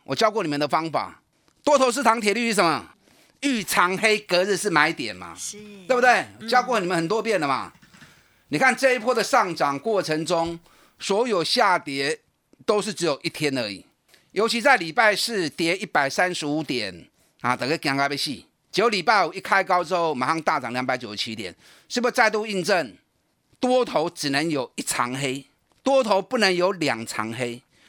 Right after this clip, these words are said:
Speaker 1: 多头如果出现两长黑，整个多头就会瓦解掉。哦，所以这一招是铁律，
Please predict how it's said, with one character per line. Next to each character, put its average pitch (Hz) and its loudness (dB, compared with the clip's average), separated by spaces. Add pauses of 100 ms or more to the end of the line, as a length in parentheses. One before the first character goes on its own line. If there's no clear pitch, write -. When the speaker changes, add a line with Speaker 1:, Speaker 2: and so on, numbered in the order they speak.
(240)
Speaker 1:
多 269 4
头 226 2
如 247 0
果 208 2
出 233 -6
现 196 0
两 135 0
长 135 -4
黑， 160 -4 (320)
整 143 -2
个 143 0
多 196 -2
头 151 0
就 151 -2
会 147 -2 (240)
瓦 117 -2
解 95 -12
掉。 92 -12 (400)
哦， 147 0
所 180 0
以 170 -2
这 277 4
一 254 0
招 240 6
是 233 -4
铁 131 -2
律， 131 -4